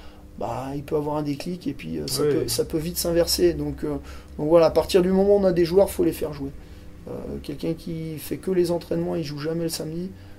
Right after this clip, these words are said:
Speaker 2: Ouais,
Speaker 1: bah,
Speaker 2: c'est
Speaker 1: c'est pas suffisant, quoi.
Speaker 2: Ouais.
Speaker 1: C'est pas suffisant. Donc faut aussi se donner, euh, euh, des critères, mais c'est, euh, chaque éducateur de se donner ses propres critères. Bah, voilà, je suis éducateur, bah, mes joueurs, ils doivent jouer. Même le, ce qu'on s-,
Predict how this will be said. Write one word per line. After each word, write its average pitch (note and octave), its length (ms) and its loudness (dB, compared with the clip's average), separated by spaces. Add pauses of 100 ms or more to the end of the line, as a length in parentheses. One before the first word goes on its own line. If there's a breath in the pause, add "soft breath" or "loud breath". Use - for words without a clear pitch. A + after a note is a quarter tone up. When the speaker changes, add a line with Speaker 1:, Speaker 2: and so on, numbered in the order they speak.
(140)
Speaker 2:
Ouais, A2 80 -10
Speaker 1:
bah, C#3 220 -6
Speaker 2:
c'est C#3 60 -6 (100)
Speaker 1:
c'est - 100 -8
pas C#3+ 120 -8
suffisant, - 520 -12
quoi. A#2 100 -14
Speaker 2:
Ouais. A2+ 100 -14 (160)
Speaker 1:
C'est - 200 -14
pas - 120 -8
suffisant. - 440 -12
Donc D#3 160 -4
faut F#3+ 140 -2
aussi G3 320 6
se G3 60 0
donner, G3 420 6
euh, E3+ 160 8 (460 loud breath)
euh, D#2 180 0
des D3+ 140 4
critères, G3 520 8
mais D3+ 140 -4
c'est, D3 220 -6
euh, C#3+ 120 -2
chaque E3 300 -2
éducateur D#3+ 480 0
de E3+ 60 -12
se - 180 -10
donner D3+ 340 -6
ses D3+ 180 -6
propres - 340 -8
critères. G3+ 420 -4 (440 loud breath)
Bah, - 80 -10
voilà, C3+ 200 -6
je C3+ 80 -10
suis D3+ 120 -8
éducateur, D3+ 560 0
bah, B2+ 440 -8 (100)
mes C#3 100 -4
joueurs, C#3+ 240 -6
ils C#3 40 -6
doivent C3+ 180 -8
jouer. C3 160 -10 (640)
Même D#3+ 360 -2 (200)
le, D#3 220 -2 (240)
ce - 140 -12
qu'on - 180 -10
s-, - 160 -12